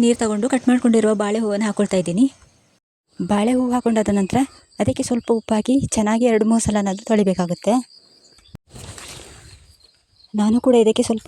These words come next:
ಉಪ್ಪು ಹಾಕಿ ತೊಳಿತಾ ಇದ್ದೀನಿ. ಬಾಳೆ ಹೂವಲ್ಲಿ ಗಮ್ ಥರ ಕೈಗೆಲ್ಲ ಅಂಟ್ತಾ ಇರುತ್ತೆ, ಉಪ್ಪು ಹಾಕಿ ತೊಳೆಯೋದ್ರಿಂದ ಅದು ಪೂರ್ತಿಯಾಗಿ ಹೋಗುತ್ತೆ. ಉಪ್ಪು ಮತ್ತು ನೀರು ಹಾಕಿ ಇದನ್ನು ಹತ್ತು ನಿಮಿಷ ಹಾಗೇನೆ ಇಡಬೇಕು. ಅದೇ ರೀತಿ ಉಪ್ಪು ಹಾಕಿ ಎರಡು ಮೂರು ಸಲನಾದ್ರೂ ಚೆನ್ನಾಗಿ ವಾಶ್ ಮಾಡ್ಕೊಳ್ಬೇಕು.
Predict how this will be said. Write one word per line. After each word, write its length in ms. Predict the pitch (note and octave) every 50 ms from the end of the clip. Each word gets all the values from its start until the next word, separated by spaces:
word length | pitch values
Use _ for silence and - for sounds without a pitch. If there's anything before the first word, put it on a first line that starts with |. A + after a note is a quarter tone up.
| A#3 A3+
ಉಪ್ಪು 160 | - - A3 A3
ಹಾಕಿ 180 | G#3+ - - A#3 A3+
ತೊಳಿತಾ 260 | G#3 G3 G3 - G3 F#3+
ಇದ್ದೀನಿ. 220 | F#3 E3 E3+ A3 B3+ - _ _ _ - - - - - - - G3+
ಬಾಳೆ 200 | A3 A3+ A#3+ C4 C4+
ಹೂವಲ್ಲಿ 260 | B3+ B3+ B3 A#3+ B3 A#3+ -
ಗಮ್ 120 | A3+ A3+ A#3 A#3 -
ಥರ 120 | G#3+ G3+ G#3 - -
ಕೈಗೆಲ್ಲ 320 | G#3+ G#3+ G#3+ A3 G#3+ G#3+ G#3 G3+
ಅಂಟ್ತಾ 220 | G3 - - G3+ F#3+
ಇರುತ್ತೆ, 240 | F#3 F3+ - - A3 C4+ C4 _ - A3+
ಉಪ್ಪು 140 | A3 - - A#3+
ಹಾಕಿ 180 | A#3+ - B3 A3+ A#3
ತೊಳೆಯೋದ್ರಿಂದ 400 | G#3+ G#3 G#3 G3 G3+ G3+ G3 G#3+ A#3
ಅದು 80 | A#3 - -
ಪೂರ್ತಿಯಾಗಿ 380 | G#3 G#3 - - G#3 F#3+ F#3+ F#3+
ಹೋಗುತ್ತೆ. 300 | F3+ E3+ - - - A3 B3+ - - _ _ _ _ _ _ _ _ - - - - A3
ಉಪ್ಪು 160 | - - - C#4 B3+
ಮತ್ತು 160 | B3+ B3+ - A#3
ನೀರು 220 | A3+ A#3 A#3+ A3+ A3+
ಹಾಕಿ 160 | A3 - A3+
ಇದನ್ನು 180 | A3 A3 A3+ A3
ಹತ್ತು 160 | G#3+ - - A#3
ನಿಮಿಷ 160 | A3+ G#3+ - A#3+ G#3+
ಹಾಗೇನೆ 280 | G3+ G3 G3+ G#3 G#3 G3+
ಇಡಬೇಕು. 340 | F3+ F3 E3+ E3+ E3 - A3+ C4+ - _ _ _ _ _ _ _ _ _ _ _ _ _ _ _ -
ಅದೇ 180 | A3 A3+ C4 C4+ C4+
ರೀತಿ 140 | C4+ C4 C4+ B3+
ಉಪ್ಪು 180 | A3 - - A3+
ಹಾಕಿ 200 | A#3 A3+ - C4+ C#4+ A#3+
ಎರಡು 160 | A3 G#3 A3 A3+
ಮೂರು 120 | A#3 -
ಸಲನಾದ್ರೂ 400 | - A#3 G#3+ G#3 G#3 G3+ F#3 A#3 B3+ -
ಚೆನ್ನಾಗಿ 280 | A3+ G#3 G3 F#3+ G3+ G#3 G#3+ G3
ವಾಶ್ 180 | G3 F#3+ - G#3
ಮಾಡ್ಕೊಳ್ಬೇಕು. 460 | G3 F#3 - F#3 E3+ D#3+ E3 - -